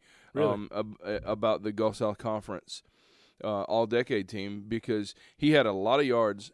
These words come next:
Speaker 2: at Delta State.
Speaker 1: Oh, that's right.
Speaker 2: And then he had a lot of yards here. He actually had as many all-purpose yards total as I think, uh, Denarius Hapling
Speaker 1: We're
Speaker 2: did.
Speaker 1: talking about Brandon Lucas, by the way, in case
Speaker 2: Right.
Speaker 1: anyone's wondering.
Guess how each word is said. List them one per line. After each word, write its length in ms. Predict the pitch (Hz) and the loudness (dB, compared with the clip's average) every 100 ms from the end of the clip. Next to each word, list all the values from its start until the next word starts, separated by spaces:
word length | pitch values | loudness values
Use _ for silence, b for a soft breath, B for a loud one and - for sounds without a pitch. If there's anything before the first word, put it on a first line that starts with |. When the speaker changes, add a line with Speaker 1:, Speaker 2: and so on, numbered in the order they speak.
| - | -8
Speaker 2:
at 220 | 98 95 _ _ | -6 -6 _ _
Delta 280 | 104 98 104 | -8 -8 -8
State. 440 | - 147 117 92 - | -4 0 0 -2 -8
Speaker 1:
Oh, 80 | 120 | -8
that's 200 | 120 117 | -6 -2
right. 180 | 117 120 | 0 0
Speaker 2:
And 180 | 123 127 | 0 0
then 80 | 123 | 0
he 80 | |
had 140 | 120 120 | 0 0
a 60 | |
lot 180 | 117 113 | 2 2
of 60 | 107 | 0
yards 300 | 104 95 - | -2 -4 -2
here. 280 | 147 123 95 b b b | 0 0 -2 b b b
He 160 | 127 123 | 2 2
actually 540 | 117 - 120 110 113 113 | 2 -4 -2 -2 -4 -2
had 260 | 120 117 | 0 2
as 240 | 92 107 101 | 0 -2 -2
many 320 | 113 143 117 | -4 -2 0
all-purpose 500 | 95 101 120 113 - | -2 -2 -4 -4 -4
yards 360 | 104 95 90 - | -2 -2 -6 -14
total 580 | - 98 131 147 156 - - | -8 -4 -2 -2 -4 -10 -8
as 220 | 92 90 | -6 -6
I 100 | 87 | -8
think, 300 | - 123 120 | -6 -8 -6
uh, 60 | - 101 | -10 -10
Denarius 420 | 101 95 87 - | -10 -8 -8 -8
Hapling 320 | 85 82 - | -10 -10 -8
Speaker 1:
We're 80 | 165 | 0
Speaker 2:
did. 20 | |
Speaker 1:
talking 180 | 180 180 | 6 6
about 220 | 147 120 | 6 4
Brandon 320 | 131 123 120 113 | 6 6 4 4
Lucas, 320 | 120 107 - | 4 2 4
by 160 | 123 | 6
the 80 | 113 | 6
way, 160 | 110 107 | 4 0
in 80 | 101 | 0
case 160 | 127 | 0
Speaker 2:
Right. 80 | - | 0
Speaker 1:
anyone's 280 | 139 120 110 | -2 -2 -4
wondering. 360 | 110 110 113 | -4 -2 -4